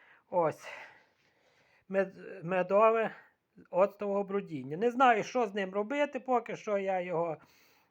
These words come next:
ось так зберу, зібрав слоїк. І будемо думати, будемо думати,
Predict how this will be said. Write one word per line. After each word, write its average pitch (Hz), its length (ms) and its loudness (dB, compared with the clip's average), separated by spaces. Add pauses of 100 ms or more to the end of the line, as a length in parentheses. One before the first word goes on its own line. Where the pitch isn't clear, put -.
ось 170 180 -2
так 160 360 2
зберу, 160 540 -4 (680)
зібрав 185 520 -2
слоїк. 269 720 -2 (1400)
І 320 360 6 (540)
будемо 226 340 2
думати, 151 640 -4 (120)
будемо 180 340 -8
думати, 233 680 -4